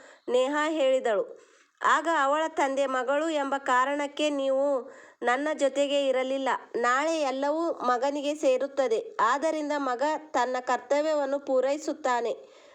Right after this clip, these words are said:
"ಮಗ ತನ್ನ ಕರ್ತವ್ಯವನ್ನು ಪೂರೈಸುವ ರೀತಿ ಇದೇನಾ?"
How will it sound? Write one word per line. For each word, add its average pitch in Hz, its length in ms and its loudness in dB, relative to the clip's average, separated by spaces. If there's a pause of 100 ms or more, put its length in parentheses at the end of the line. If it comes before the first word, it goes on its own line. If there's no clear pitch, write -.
(160)
"ಮಗ 240 300 2
ತನ್ನ 302 280 0
ಕರ್ತವ್ಯವನ್ನು 285 800 0
ಪೂರೈಸುವ 285 680 0
ರೀತಿ 285 480 -2
ಇದೇನಾ?" 269 680 0